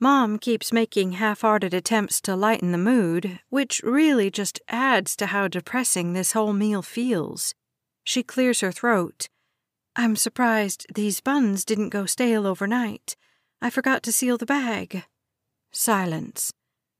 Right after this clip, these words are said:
A few minutes later, "You know, I don't usually add sour cream to the green beans like this, but I think I'll do that from now on." Nothing. Dad's expression doesn't give a hint as to what he's thinking.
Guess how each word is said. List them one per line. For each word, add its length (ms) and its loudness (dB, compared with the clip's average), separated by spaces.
A 80 -2
few 180 2
minutes 320 0
later, 400 2
"You 140 4
know, 420 2
I 160 0
don't 260 4
usually 560 2
add 260 0
sour 300 -2
cream 360 2
to 100 -8
the 80 -4
green 320 2
beans 320 0
like 220 -4
this, 360 -6
but 180 -6
I 160 -2
think 220 0
I'll 120 2
do 200 2
that 220 0
from 200 0
now 220 0
on." 380 -4
Nothing. 640 -6
Dad's 440 2
expression 640 -2
doesn't 320 0
give 180 -2
a 80 0
hint 380 0
as 200 -2
to 100 -2
what 220 2
he's 300 -2
thinking. 520 -2